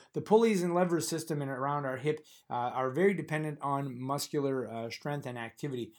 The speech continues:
So that's important. People with hip osteoarthritis,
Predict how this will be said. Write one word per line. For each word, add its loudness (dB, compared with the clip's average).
So -2
that's -2
important. -4
People 6
with 6
hip -4
osteoarthritis, 0